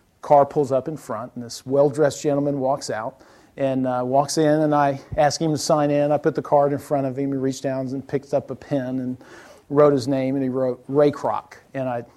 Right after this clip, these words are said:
stopped him. I put my hand down, and I said,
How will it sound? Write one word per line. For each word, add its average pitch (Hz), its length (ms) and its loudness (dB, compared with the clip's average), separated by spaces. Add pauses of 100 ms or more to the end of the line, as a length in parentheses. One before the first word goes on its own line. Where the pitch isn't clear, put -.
stopped 208 440 4
him. 120 140 -6
I 107 140 -12 (220)
put 180 160 -2
my 143 140 -4
hand 113 200 -10
down, 104 280 -12 (360)
and 135 100 -6
I - 20 -8
said, 123 420 -2